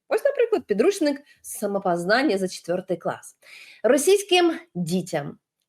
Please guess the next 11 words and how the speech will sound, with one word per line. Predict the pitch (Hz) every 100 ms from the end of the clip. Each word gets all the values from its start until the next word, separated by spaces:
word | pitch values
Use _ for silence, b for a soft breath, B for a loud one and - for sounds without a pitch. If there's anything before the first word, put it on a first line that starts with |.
| -
задали | 185 220 226 233 214
завдання | 202 185 202 392 403 320
вивчити | 262 269 339 - 320 339 320 311 _ 381
віршика. | 466 392 - - - - - _ -
Ну, | 605 466
і | 285
один | 381 370
із | 339
татусів | - 262 240 233 415 453
вирішив | 220 247 254 262 269 - b _
подивитися, | 311 349 381 415 - 185 180 147